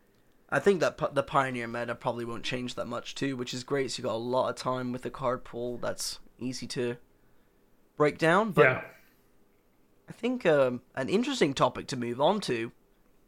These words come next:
Speaker 1: Coincidentally, both of us this week, unorganized, played Vintage,
Speaker 2: <laughs>
Speaker 1: which I thought was pretty cool. Not gonna g-, you know, do a deep dive into Vintage, but I think it'd just be a bit of fun to talk about the decks we played.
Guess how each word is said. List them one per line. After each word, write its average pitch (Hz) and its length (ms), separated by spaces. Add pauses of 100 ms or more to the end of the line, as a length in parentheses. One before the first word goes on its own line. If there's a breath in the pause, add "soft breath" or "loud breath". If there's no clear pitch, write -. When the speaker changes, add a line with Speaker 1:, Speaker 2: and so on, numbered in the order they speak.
(100)
Speaker 1:
Coincidentally, 220 760
both 196 360
of 214 120
us 156 180
this 180 360
week, 240 340
unorganized, 214 1120 (100)
played 202 340
Vintage, 190 1000
Speaker 2:
<laughs> - 400
Speaker 1:
which 147 180
I 170 100
thought 139 180
was 135 160
pretty 127 300
cool. 131 340 (380 soft breath)
Not 247 160
gonna 165 180
g-, 131 180
you 143 120
know, 127 140
do 127 180
a 120 40
deep 127 340
dive 117 300
into 123 200
Vintage, 120 520
but 123 100
I 135 80
think 240 200
it'd 143 180
just 127 220
be 127 120
a 123 40
bit 123 120
of - 100
fun 117 200
to - 80
talk 123 220
about 107 140
the 104 60
decks 101 260
we 107 100
played. 120 380